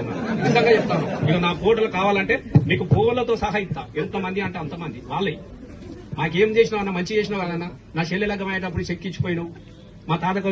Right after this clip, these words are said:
ఇది ఇచ్చినావు అన్న, నీతో మాకేముంటదే? ఏదో ఇక అందులో ఉంటే ఏమన్నది కొన్ని ఉంటాయి, లైట్ పురుగులు ఉంటాయి. వాళ్ళందరూ నేను ఎవడైతే ముంగట్లు నిలబడ్డాడో వాళ్ళందరూ నాది ఇది ఇన్నోళ్ళే, నేను పోతే తాగినోళ్ళే. నేను వంద శాతం చెప్తా ఉన్నా. ఇప్పుడు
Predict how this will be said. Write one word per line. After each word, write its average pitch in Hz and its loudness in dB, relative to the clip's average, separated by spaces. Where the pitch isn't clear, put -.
ఇది 185 2
ఇచ్చినావు 185 -2
అన్న, 165 0
నీతో 202 4
మాకేముంటదే? 196 0
ఏదో 214 6
ఇక 214 4
అందులో 190 0
ఉంటే 185 0
ఏమన్నది 190 -4
కొన్ని 180 0
ఉంటాయి, 185 2
లైట్ 185 0
పురుగులు 185 0
ఉంటాయి. 160 0
వాళ్ళందరూ 214 -2
నేను 208 2
ఎవడైతే 214 0
ముంగట్లు 202 -2
నిలబడ్డాడో 202 -2
వాళ్ళందరూ 226 2
నాది 202 2
ఇది 190 0
ఇన్నోళ్ళే, 226 4
నేను 196 0
పోతే 196 -4
తాగినోళ్ళే. 123 -4
నేను - 0
వంద 196 0
శాతం 233 0
చెప్తా - 0
ఉన్నా. 233 -4
ఇప్పుడు 226 6